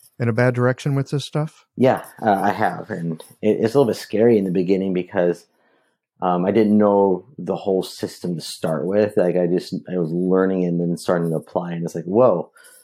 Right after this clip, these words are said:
Speaker 2: Um, with the T C M that I learned in school, I didn't really see, like, very quick positive or negative results. It would tend to be kind of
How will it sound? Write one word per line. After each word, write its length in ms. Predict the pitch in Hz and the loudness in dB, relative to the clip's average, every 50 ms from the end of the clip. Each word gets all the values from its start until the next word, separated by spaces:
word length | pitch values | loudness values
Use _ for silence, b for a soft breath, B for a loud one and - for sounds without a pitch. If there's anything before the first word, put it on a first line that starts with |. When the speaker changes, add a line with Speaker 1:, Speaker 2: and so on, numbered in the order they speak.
| b b b b _ - | b b b b _ -4
Speaker 2:
Um, 260 | - 101 98 95 95 | 0 2 2 4 4
with 140 | 101 110 113 | 2 2 2
the 80 | - 95 | 0 -2
T 180 | - - 127 | -2 -4 -6
C 260 | 123 - - - 113 107 | -6 -6 -2 0 2 4
M 140 | 113 131 123 | 4 4 4
that 140 | 107 90 87 | 2 2 0
I 60 | 90 | 0
learned 300 | 92 101 113 117 110 98 | 0 2 4 4 4 2
in 140 | 90 90 87 | 0 -4 -6
school, 880 | - - - - - 120 139 151 127 101 92 87 90 90 92 110 - - | -12 -18 -20 -6 0 2 4 4 4 4 4 2 2 0 -2 -4 -8 -8
I 180 | 98 98 90 - _ - | -6 -6 -6 -6 _ 0
didn't 380 | 131 143 143 135 98 76 80 | 2 2 4 2 2 0 0
really 520 | 95 104 104 104 101 95 92 87 82 - _ _ _ _ _ _ _ _ _ _ _ | 2 4 4 4 4 2 0 0 -2 -4 _ _ _ _ _ _ _ _ _ _ _
see, 420 | - - - - 120 110 104 98 | -16 -10 -2 2 4 4 4 4
like, 200 | 92 92 87 82 | 4 2 0 0
very 340 | 90 90 107 104 101 95 87 | 0 2 2 4 4 2 0
quick 680 | - - - - - 110 98 - - - - - _ _ _ _ _ _ _ _ _ - | -2 -6 -12 -4 -2 -2 -2 -2 -4 -12 -20 -20 _ _ _ _ _ _ _ _ _ -8
positive 540 | - - 110 104 104 95 104 92 90 82 - | -4 -2 -2 -2 0 0 0 0 0 0 0
or 180 | - 90 92 95 | 0 0 0 0
negative 500 | 92 90 87 78 78 85 82 80 76 76 | 0 -2 -2 -2 -4 -4 -6 -6 -6 -6
results. 460 | 82 85 80 85 85 82 80 - - | -6 -6 -4 -2 -2 -2 -4 -4 -4
It 80 | 92 87 | -4 -4
would 100 | 87 - | -4 -4
tend 220 | - 101 92 92 | -4 -6 -4 -2
to 80 | 92 87 | -2 -2
be 160 | 87 87 82 | -2 -4 -4
kind 300 | - - 92 87 87 85 | -6 -10 -10 -8 -6 -6
of 180 | 87 85 78 | -6 -8 -10